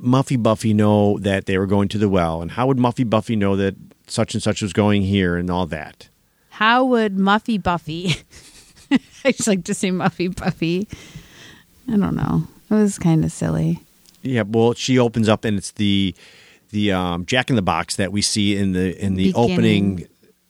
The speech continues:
Speaker 1: sequence of this movie
Speaker 2: Which
Speaker 1: back
Speaker 2: I
Speaker 1: when she's a
Speaker 2: don't know
Speaker 1: child.
Speaker 2: what the point of any of that was.
Speaker 1: It's all to just throw you off, I guess.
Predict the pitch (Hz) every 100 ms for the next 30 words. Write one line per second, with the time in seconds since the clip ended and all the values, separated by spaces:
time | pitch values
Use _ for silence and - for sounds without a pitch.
0 | _ - - 113 - 95 - 92 87 101
1 | 101 98 90 87 90 185 180 190 196 190
2 | 175 185 185 180 175 170 180 - 170 143
3 | 190 170 170 170 170 160 160 170 156 78
4 | 80 - 78 - - - 67 69 67 65
5 | - 71 80 71 -